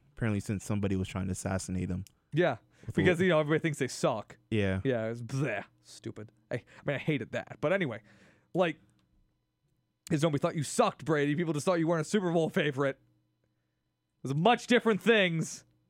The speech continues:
Speaker 2: Anywho, the,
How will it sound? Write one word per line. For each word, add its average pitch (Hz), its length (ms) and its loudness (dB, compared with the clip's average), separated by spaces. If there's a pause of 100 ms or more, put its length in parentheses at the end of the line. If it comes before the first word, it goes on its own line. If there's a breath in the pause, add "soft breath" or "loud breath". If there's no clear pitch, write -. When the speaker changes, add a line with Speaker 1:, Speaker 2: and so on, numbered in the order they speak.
(960)
Speaker 2:
Anywho, 131 380 -2 (360 loud breath)
the, 175 400 0